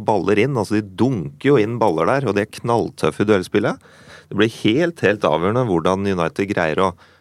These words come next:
legge press for å nekte de ballene inn, for det første, så vi slipper duellene. Men også det at Casemiro og Maino ligger smalt nok, tett nok, som vi har snakket om, og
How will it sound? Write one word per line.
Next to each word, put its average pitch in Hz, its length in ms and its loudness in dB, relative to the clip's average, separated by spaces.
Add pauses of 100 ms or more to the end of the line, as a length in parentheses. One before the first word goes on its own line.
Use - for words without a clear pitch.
legge 90 260 0
press 127 400 0
for 107 160 0
å - 20 2
nekte 104 480 -2
de 90 380 0
ballene 90 480 0
inn, 160 240 0
for - 100 2
det 117 120 2
første, 113 280 0
så 147 140 -4
vi 98 80 0
slipper - 400 -2
duellene. 92 320 2 (480)
Men 120 160 2
også 101 260 2
det 110 80 6
at 82 140 0 (100)
Casemiro 92 540 -2
og 92 80 -2
Maino 92 320 2
ligger 90 380 -2 (280)
smalt 87 320 -2
nok, 123 240 -2
tett - 240 -4
nok, 147 220 0
som 101 160 -10
vi - 20 -2
har 98 140 -2
snakket 101 240 -2
om, 185 220 0 (340)
og 98 160 -6